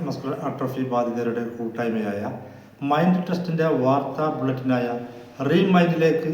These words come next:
എല്ലാവർക്കും സ്വാഗതം. എൻ്റെ പേര് അബ്ദു കാവനൂർ. ഒപ്പം പെൻഷൻ പ്രൊജക്ടിന്റെ ഭാഗമായി സെപ്റ്റംബർ മാസത്തിൽ അഞ്ച് അംഗങ്ങൾക്കായി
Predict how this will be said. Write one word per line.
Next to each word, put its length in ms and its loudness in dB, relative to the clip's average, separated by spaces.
എല്ലാവർക്കും 640 0
സ്വാഗതം. 340 -2
എൻ്റെ 240 0
പേര് 220 2
അബ്ദു 440 -2
കാവനൂർ. 340 0
ഒപ്പം 420 2
പെൻഷൻ 380 0
പ്രൊജക്ടിന്റെ 580 0
ഭാഗമായി 420 -2
സെപ്റ്റംബർ 480 0
മാസത്തിൽ 360 -4
അഞ്ച് 340 -2
അംഗങ്ങൾക്കായി 680 0